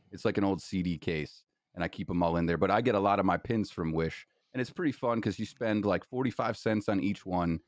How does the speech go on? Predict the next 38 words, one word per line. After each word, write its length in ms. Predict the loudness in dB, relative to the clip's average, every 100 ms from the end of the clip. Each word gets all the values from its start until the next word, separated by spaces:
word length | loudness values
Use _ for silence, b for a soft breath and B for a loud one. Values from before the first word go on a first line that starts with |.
| _ _
You 100 | -10
get 200 | 0 2
'em, 200 | 2 2
like, 240 | 2 0 -4
six 300 | -4 -4 0
months 280 | -2 0 0
later, 420 | 2 2 0 -2 _ _ -8
you 120 | -2
know, 140 | 0
and 80 | 2
you're 100 | 2
like, 100 | 0
"Oh, 140 | 0 0
this 160 | -2 -2
is 80 |
a 40 | -4
fun 240 | -2 0
little 160 | 0 0
surprise." 580 | -4 -4 -2 0 -2 -6
But, 160 | -4 2
um, 300 | 2 4 0 -2
I've 200 | -4 -2
gotten 480 | -2 0 0 0 -2
a 240 | -2 0 2
lot 220 | 2 0
of 60 | 0
stuff, 240 | -4 -4
and 80 | -2
I 100 | -2
kinda 340 | 0 0 0 -2
figured 320 | -6 -2 0
out 160 | 2
a 40 | 2
little 240 | 2 2
bit 120 | 0 -2
of 60 |
a 40 | -4
system 400 | -4 -6 -4